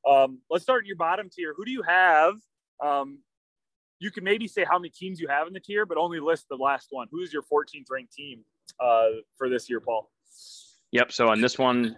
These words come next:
Speaker 2: kind of a tier of a tier of its own, and I have Peja there. So kind of, where do you, where do you have Page?
Speaker 1: All right, so I got Page. Yeah, in a, I would say also tier zone. He's fourteenth for me. He had the worst letter grade.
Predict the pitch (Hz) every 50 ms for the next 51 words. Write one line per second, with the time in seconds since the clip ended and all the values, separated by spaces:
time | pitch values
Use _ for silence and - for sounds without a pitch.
0 | - - - - 117 110 104 101 - - - 117 117 120 110 101 104 - _ -
1 | - 120 113 98 107 - - 104 101 98 95 95 92 - - 101 101 98 95 98
2 | 98 95 104 95 95 92 90 90 90 90 _ _ - 101 95 92 90 - - -
3 | - - - - _ _ _ _ _ _ _ _ _ _ _ _ _ _ _ _
4 | _ _ - - 113 107 101 98 95 95 92 - - _ _ _ _ _ _ _
5 | _ _ - - 117 113 104 98 - - - 120 120 117 117 107 113 113 110 107
6 | 104 98 90 - 90 87 92 - - - _ - - _ _ _ _ _ _ _
7 | _ _ _ _ _ _ _ - 156 139 - - 160 165 185 196 175 - 170 160
8 | 156 139 131 - 175 170 170 170 _ _ - 190 180 185 170 156 - _ _ -
9 | 156 180 185 185 - 185 175 156 156 147 - - 135 _ - 165 160 135 143 131
10 | 139 190 180 - - 180 175 - - 147 143 131 _ - 135 135 131 131 127 -
11 | _ _ _ _ _ _ - 170 175 165 147 147 143 151 156 143 - - 135 127
12 | 127 120 117 127 127 123 123 120 -